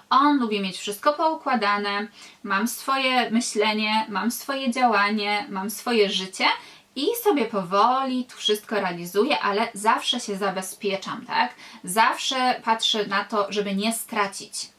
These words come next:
Jednak z tym ustawieniem Merkurego w znaku byka możecie być osobami dość takimi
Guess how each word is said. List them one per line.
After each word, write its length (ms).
Jednak 260
z 60
tym 120
ustawieniem 480
Merkurego 520
w 40
znaku 320
byka 360
możecie 440
być 260
osobami 560
dość 300
takimi 540